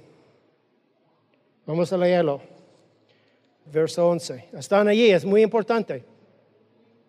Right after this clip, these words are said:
Apocalipsis capítulo veinte, empezando, eh, versículo once. "Y yo vi", Juan está escribiendo y viendo. "Y yo vi un tra-, un gran trono blanco, y al que estaba sentado en él,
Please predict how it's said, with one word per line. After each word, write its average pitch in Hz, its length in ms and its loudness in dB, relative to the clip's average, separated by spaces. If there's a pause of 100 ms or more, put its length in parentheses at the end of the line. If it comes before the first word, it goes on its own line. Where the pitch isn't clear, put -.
(400)
Apocalipsis 202 720 2
capítulo 220 480 0
veinte, 208 440 0
empezando, 202 680 0 (320)
eh, 175 140 -4
versículo 190 580 0
once. 185 380 2 (220)
"Y 202 160 4
yo 254 200 10
vi", 240 300 0 (720)
Juan 180 280 0
está 175 380 -2
escribiendo 175 720 0
y 156 100 2
viendo. 151 380 -4 (1600)
"Y 220 140 0
yo 254 180 8
vi 269 220 2
un 226 240 6
tra-, 214 280 -6
un 202 220 4
gran 240 320 2
trono 233 400 2
blanco, 170 600 -2 (640)
y 202 140 6
al 233 160 8
que 240 180 6
estaba 226 440 4
sentado 220 640 2
en 214 160 2
él, 170 240 0